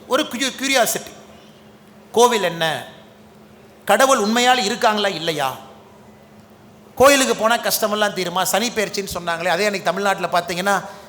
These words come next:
சனி பெயர்ச்சி இருக்குன்னு ஒருத்தர் சொல்றாங்க, இல்லைன்னு ஒருத்தர் சொல்றாங்க. முதன் முதலா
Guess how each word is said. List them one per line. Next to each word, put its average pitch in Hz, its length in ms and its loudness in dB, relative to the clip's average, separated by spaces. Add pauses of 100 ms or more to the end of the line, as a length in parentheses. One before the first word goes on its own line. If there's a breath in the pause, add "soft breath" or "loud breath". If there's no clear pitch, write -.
(100)
சனி 190 240 2
பெயர்ச்சி 202 400 0
இருக்குன்னு 208 380 0
ஒருத்தர் 185 280 -4
சொல்றாங்க, 180 340 0 (100)
இல்லைன்னு 196 320 -2
ஒருத்தர் - 240 -8
சொல்றாங்க. 139 340 -6
முதன் 170 200 -2
முதலா 180 520 -2